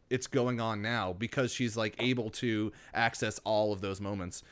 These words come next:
And, like, the way that it flipped back and forth, like, like I was saying, uh, actually, like,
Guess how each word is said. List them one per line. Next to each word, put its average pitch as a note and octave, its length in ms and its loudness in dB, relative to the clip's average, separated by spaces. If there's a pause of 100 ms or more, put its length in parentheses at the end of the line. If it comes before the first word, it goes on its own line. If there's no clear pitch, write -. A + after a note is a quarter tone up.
(180)
And, D3 120 0
like, C3+ 240 4
the C#3 80 4
way C#3 260 6
that F3+ 160 6
it A#2+ 100 4
flipped C#3 380 0
back A#2+ 220 4
and A2 100 -2
forth, A#2 380 2 (240)
like, C#3+ 240 4
like G3 160 6
I A#3+ 40 8
was G#3+ 80 6
saying, G3+ 260 4 (380)
uh, B2 100 -2 (200)
actually, G3+ 460 8
like, C#3+ 240 6